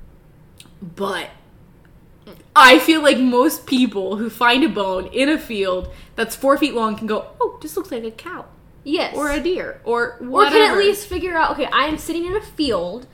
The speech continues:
Speaker 2: I saw some cows over there. It's either gonna be a cow bone or, hey, there's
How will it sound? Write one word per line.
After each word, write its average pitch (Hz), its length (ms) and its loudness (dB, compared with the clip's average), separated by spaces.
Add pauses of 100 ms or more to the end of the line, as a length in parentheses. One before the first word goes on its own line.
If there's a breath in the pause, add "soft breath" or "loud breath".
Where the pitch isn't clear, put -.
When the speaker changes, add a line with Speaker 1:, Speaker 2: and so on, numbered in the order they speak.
(280 loud breath)
Speaker 2:
I 247 100 -4
saw 427 200 0
some 339 200 -8
cows 508 360 -2
over 202 220 -8
there. 202 500 -8 (380 loud breath)
It's - 160 -8
either 302 160 -2
gonna 269 200 -4
be 240 300 -8
a 180 100 -10
cow - 340 -4
bone 202 360 -6
or, 262 140 -10
hey, 523 280 -6
there's 254 240 -6